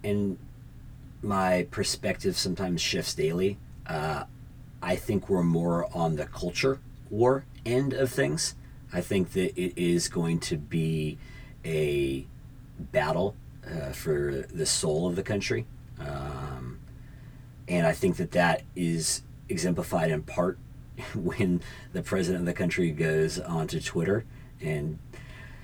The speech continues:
types things like "liberate Virginia,"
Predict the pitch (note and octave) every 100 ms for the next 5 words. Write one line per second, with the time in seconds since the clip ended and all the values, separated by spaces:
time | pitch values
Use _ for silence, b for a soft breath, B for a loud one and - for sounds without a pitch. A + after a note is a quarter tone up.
0 | B B - - - G2+ - - F#2 E2+
1 | E2+ - F2+ F2 E2+ E2 E2+ D#2+ D2+ -
2 | - - - E2+ E2+ D#2+ D#2+ D#2+ D#2+ D#2+